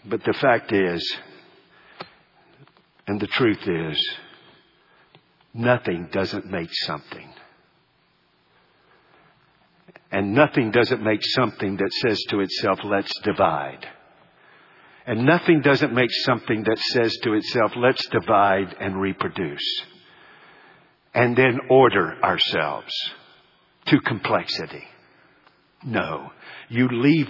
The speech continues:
things o-, uh, d-, uh, alone, they don't order into complexity. They disorder into oblivion. That's exactly the imbecility that we would accept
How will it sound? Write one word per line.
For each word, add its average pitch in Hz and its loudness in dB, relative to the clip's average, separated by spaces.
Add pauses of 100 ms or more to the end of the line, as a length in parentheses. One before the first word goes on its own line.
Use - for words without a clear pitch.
(100)
things 117 0 (140)
o-, 117 2
uh, - -8
d-, 123 -4
uh, 107 0
alone, 110 0
they 113 0 (180)
don't 120 0 (100)
order 98 2
into 98 -6
complexity. 85 -6
They 95 -6
disorder 87 -4 (1300)
into 101 -2
oblivion. 82 -6 (2750)
That's 151 2
exactly 127 -2 (460)
the 120 2
imbecility 117 0
that 98 -8
we 104 -2
would 98 -2
accept - -8